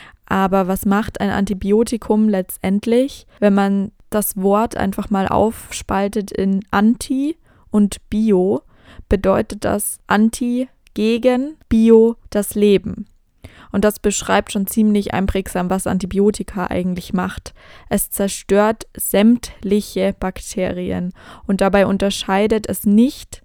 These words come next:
zwischen den nützlichen, natürlichen Darmbakterien, sondern diese werden auch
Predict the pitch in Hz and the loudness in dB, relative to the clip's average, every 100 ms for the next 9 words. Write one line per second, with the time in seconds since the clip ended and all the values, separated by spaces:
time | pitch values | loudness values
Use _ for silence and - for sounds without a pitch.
0 | _ _ _ - - 208 - 196 196 202 | _ _ _ -8 2 2 2 0 4 4
1 | 247 - - 262 269 285 285 302 - 208 | 4 0 -4 -2 -2 -4 -6 -4 -2 0
2 | 208 - 233 254 269 262 285 277 311 180 | 0 2 4 4 2 -2 -6 -6 -6 -4
3 | 180 208 226 - - 233 240 254 254 285 | -2 0 -2 -6 -4 -2 -2 -2 -4 -4
4 | - 214 220 226 233 233 240 - 233 226 | 2 6 8 8 6 2 0 4 4 6
5 | 233 202 196 202 208 - 190 202 - | 4 4 2 0 -2 2 4 2 0